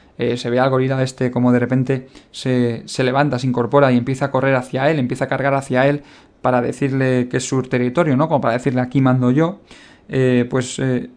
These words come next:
yo muchas veces en ese caso habría salido corriendo, ¿no? Me da-, me daría la vuelta, tiraría la cámara y me voy corriendo y hasta luego. Pero él no, él se queda en el sitio y sigue haciendo fotografías. Y yo creo que en cierto modo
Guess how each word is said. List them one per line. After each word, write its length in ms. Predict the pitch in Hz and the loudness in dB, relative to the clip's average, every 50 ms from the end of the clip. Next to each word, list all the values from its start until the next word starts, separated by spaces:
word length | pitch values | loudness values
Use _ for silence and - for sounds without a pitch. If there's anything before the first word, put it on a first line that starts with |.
| _ _ _ _ _ | _ _ _ _ _
yo 180 | - 127 135 156 | -4 0 2 2
muchas 260 | 165 185 185 - 185 | 4 2 2 2 2
veces 220 | 175 180 175 175 170 | 2 2 2 0 0
en 60 | 175 | -2
ese 160 | 175 170 165 | -2 -2 -2
caso 280 | - 165 170 185 170 - | 0 0 0 2 2 4
habría 240 | 156 131 135 151 | 2 2 2 0
salido 280 | 147 - 175 170 156 127 | -2 -2 0 0 0 0
corriendo, 360 | 127 127 147 170 156 123 - 117 | 0 -2 -2 -2 -2 -2 -2 -2
¿no? 100 | 143 160 | -2 -2
Me 80 | 151 127 | 0 -2
da-, 220 | 107 107 104 107 | -2 -4 -4 -4
me 160 | 113 123 123 | -2 -2 -2
daría 200 | 117 104 135 151 | -2 0 0 2
la 80 | 170 156 | 4 4
vuelta, 280 | 147 170 180 180 196 | 4 4 4 2 0
tiraría 280 | 196 147 - - 143 165 | 0 0 -2 -2 0 0
la 120 | 156 139 | 0 0
cámara 340 | - 165 170 170 175 185 190 - - - - - | -2 -4 -4 -4 -4 -4 -6 -10 -16 -20 -8 -4
y 100 | - 127 | 0 2
me 80 | 127 | 4
voy 140 | 123 139 151 | 4 4 4
corriendo 340 | 151 147 143 156 170 185 190 | 4 4 4 4 4 2 2
y 60 | 175 | 2
hasta 180 | 156 - - 131 | 0 0 -2 0
luego. 320 | 147 165 147 127 - - - - - _ - | 0 0 0 0 -4 -6 -10 -18 -20 _ -2
Pero 240 | - 127 127 135 160 | 0 2 4 4 4
él 100 | 160 160 | 4 4
no, 180 | 190 185 147 | 4 2 2
él 60 | 143 | 0
se 120 | 143 - 175 | -2 -2 -4
queda 140 | 180 175 170 | -4 -4 -2
en 40 | |
el 80 | 156 147 | -4 -4
sitio 400 | - 180 180 175 180 175 175 175 - - _ - - | -2 -4 -2 0 -2 -2 -2 -4 -10 -20 _ -12 -10
y 80 | - | -8
sigue 180 | 131 - 156 147 | -6 -2 -2 -2
haciendo 220 | 147 165 160 151 | 0 0 0 0
fotografías. 540 | 147 - 147 143 135 131 135 - 160 151 - | 0 0 2 2 2 2 0 -2 -4 -4 -2
Y 40 | 135 | -2
yo 80 | 135 151 | -2 0
creo 140 | 175 185 | 0 0
que 60 | 170 175 | 0 -2
en 80 | 165 | -2
cierto 260 | - 170 156 - 160 | -2 -2 -2 -2 -2
modo 300 | 156 156 160 170 180 175 | -2 -2 -2 -2 -4 -6